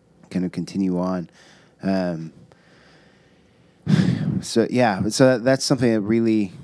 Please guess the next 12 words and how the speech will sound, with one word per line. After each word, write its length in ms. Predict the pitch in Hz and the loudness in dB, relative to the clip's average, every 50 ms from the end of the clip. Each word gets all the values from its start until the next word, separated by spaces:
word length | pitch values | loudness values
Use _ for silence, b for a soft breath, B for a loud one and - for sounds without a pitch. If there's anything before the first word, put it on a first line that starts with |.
| - _ | -20 _
kind 220 | - - 113 104 | -6 -2 -2 0
of 60 | 101 92 | 0 -2
strikes 480 | - - - 113 107 104 101 - - | -4 -2 0 2 2 0 0 -4 -4
and 80 | 107 104 | -2 -2
has 120 | 101 98 | -2 -2
been 440 | 82 - 107 101 101 101 101 98 90 - - | -2 -2 0 0 0 0 -2 -4 -6 -8 -6
kind 180 | - 135 113 | -4 -2 -2
of 60 | 98 | 0
a 40 | 95 | -2
recurring 460 | 92 92 90 - - - 104 92 90 | -2 -4 -6 -4 -4 -4 -2 -2 -4
theme. 480 | - - - 113 113 107 98 92 92 87 b b b b b b b b _ - | -6 -4 -2 -2 0 0 0 -2 -4 -6 b b b b b b b b _ -4
Um, 720 | 95 95 95 98 98 98 95 95 95 92 90 87 82 - | -2 0 0 0 0 0 0 0 -2 -2 -4 -6 -8 -10